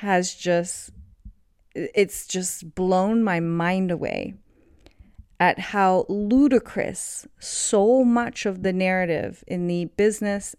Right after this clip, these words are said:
and money space is around this whole sacrifice and this whole, um, glorifying of, like, you, you should be a slave to your business if you want to succeed.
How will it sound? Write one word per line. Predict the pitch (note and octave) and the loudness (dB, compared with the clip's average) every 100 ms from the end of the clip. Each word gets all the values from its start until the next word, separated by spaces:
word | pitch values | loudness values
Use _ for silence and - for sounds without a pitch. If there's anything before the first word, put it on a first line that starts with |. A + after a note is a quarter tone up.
| - | -6
and | E3+ F3 - _ _ _ _ - | -4 -6 -12 _ _ _ _ -6
money | F#3 G3+ A3 A3 F3+ | 0 4 4 2 0
space | F3+ - - F#3 D#3+ - - - - _ _ _ _ - - _ _ _ _ - | -6 -6 -2 0 -2 -4 -8 -8 -8 _ _ _ _ -20 -20 _ _ _ _ 4
is | A3+ G3 F3 | 6 6 2
around | F#3 F#3 F#3 | 2 2 2
this | F#3 - | -2 -4
whole | - G#3+ | -8 -6
sacrifice | - - G#3 - G#3 G3 D#3 C3 F3 | -4 -2 -2 -2 -4 -2 -4 -4 -4
and | F3 E3+ | -4 -4
this | E3 - | -4 -6
whole, | - G3 F#3 F3+ F3 _ _ _ _ _ _ _ - _ - - _ _ _ | -6 -2 0 -2 -6 _ _ _ _ _ _ _ -20 _ -20 -20 _ _ _
um, | F3 F#3 E3 - F#3+ | -10 -8 -8 -6 -2
glorifying | G3+ G#3 C4 B3 - F3 E3 E3+ | 4 6 6 6 2 2 2 0
of, | E3 | -2
like, | E3+ - F3 | -4 -4 -6
you, | F3 F3+ - _ | -10 -10 -12 _
you | - F#3+ | -8 -4
should | F#3+ G#3 | -2 -2
be | G#3 | 0
a | G3+ | -2
slave | - F#3+ G#3 F#3 D3 - | -4 0 2 2 0 -8
to | E3 | -6
your | D#3 | -4
business | D3+ F3+ F3+ - - - - - - | -4 -4 -4 -8 -8 -12 -18 -18 -16
if | E3 F3 | -10 -4
you | |
want | E3+ E3 | -2 -2
to | |
succeed. | D#3+ E3 - - G3 D#3+ - - | -4 -8 -10 -6 -4 -4 -6 -12